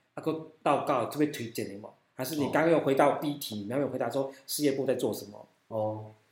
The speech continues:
Speaker 2: 呃，事业部在做什么？这个我想
Speaker 1: 我，我这样插句话，刚刚你讲那么多之后，台糖公司无非大家认-，认-，认知最多就是土地嘛。可是好像你们除了土地之外，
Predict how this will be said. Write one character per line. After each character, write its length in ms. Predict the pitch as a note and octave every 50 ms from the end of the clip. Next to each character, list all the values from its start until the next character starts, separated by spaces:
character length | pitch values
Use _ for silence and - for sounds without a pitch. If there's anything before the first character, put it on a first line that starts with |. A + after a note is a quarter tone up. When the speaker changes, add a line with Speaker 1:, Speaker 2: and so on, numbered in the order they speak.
| _ _ _ _ -
Speaker 2:
呃， 320 | C#3+ C3+ B2 A#2+ A#2+ B2
事 220 | A2+ A2+ - F#3+ F#3+
业 60 | F#3
部 120 | F#3 F#3+
在 140 | F3+ F#3+ F3+
做 180 | F3 G3 F3+ C#3+
什 120 | A#2+ A2+
么？ 120 | G#2 G#2+ A2
这 100 | A2+ C#3
个 140 | B2 B2+ A2
我 140 | G2+ G2+ G#2
想 220 | - - F#2 F#2 -
Speaker 1:
我， 160 | D3 C#3 C#3 -
我 100 | C4+ A#3+
这 100 | A#3 G#3
样 80 | F#3+
插 140 | - - F3+
句 140 | F3 - E3
话， 220 | D#3 D3 B2+ G#2+ A2 - -
刚 100 | F#3+ F#3
刚 120 | D#3+ C3
你 40 | A2+
讲 140 | - A2 A#2+
那 60 | D3+
么 80 | C#3+ C3
多 120 | D3 C#3+
之 120 | C#3 -
后， 160 | D3 C3 - - - - - -
台 100 | - D#3+
糖 80 | E3+ D3+
公 160 | D3+ D#3+ E3
司 160 | D#3+ E3 E3
无 180 | E3 C3+ B2+ C3
非 160 | B2+ D3+ D3 D3
大 140 | D3 C#3
家 120 | C#3 C#3+ C#3+
认-， 260 | C#3 C#3+ C3 A#2+ - - - -
认-， 180 | D#3 C3+ B2+ - - - - - - - - -
认 140 | E3+ D3+ C3+
知 80 | -
最 100 | - C#3+
多 140 | C3 C#3+ C3
就 80 | A#2+ C3
是 60 | -
土 200 | - A2+ G2 -
地 140 | - G2+ G#2+
嘛。 140 | A2 - - - _ _ _ - - - _
可 80 | -
是 140 | B2+ D#3 D3+
好 100 | B2 B2+
像 240 | C3+ D#3 C#3+ A2+ A2
你 40 | A2
们 120 | A2+ A2
除 160 | - - D3
了 80 | C3+ -
土 140 | - A2 G#2
地 160 | - C#3+ C3+
之 160 | C3+ C3 B2+
外， 200 | C3 B2+ A2 G2